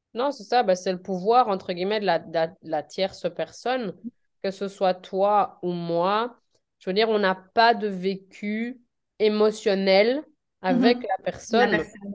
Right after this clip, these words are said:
Speaker 2: ouais.
Speaker 1: On a, on a notre histoire, on a, euh, ce qui nous, ce qui nous forge et ce qui nous forme, mais, euh, émotionnellement, bah, pas tout de suite du moins, parce qu'au fur et à mesure, on,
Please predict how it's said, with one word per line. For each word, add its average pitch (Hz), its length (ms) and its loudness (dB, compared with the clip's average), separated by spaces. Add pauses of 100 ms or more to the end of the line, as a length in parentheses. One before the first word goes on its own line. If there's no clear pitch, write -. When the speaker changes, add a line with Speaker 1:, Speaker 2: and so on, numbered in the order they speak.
(140)
Speaker 2:
ouais. 196 160 -8
Speaker 1:
On 220 280 0
a, 233 340 4
on 208 160 -2
a 220 100 2
notre 208 280 -2
histoire, 208 560 4
on 175 300 0
a, 190 400 2
euh, 170 120 -2
ce 170 100 -12
qui 185 160 -8
nous, 175 320 -2
ce - 100 -18
qui 190 120 -6
nous 185 120 0
forge 196 400 2
et 170 60 -4
ce 170 100 -12
qui - 120 -12
nous 165 120 -6
forme, 226 640 2 (420)
mais, 196 640 2
euh, 165 300 0 (180)
émotionnellement, 208 1000 0
bah, 151 120 -4
pas 160 240 -8
tout 190 140 -8
de 185 60 -10
suite 196 280 -8
du 165 140 -8
moins, 190 300 -2
parce 170 200 -6
qu'au 165 300 -4
fur 175 200 -12
et - 20 -4
à 190 80 0
mesure, 185 380 2
on, 165 200 -4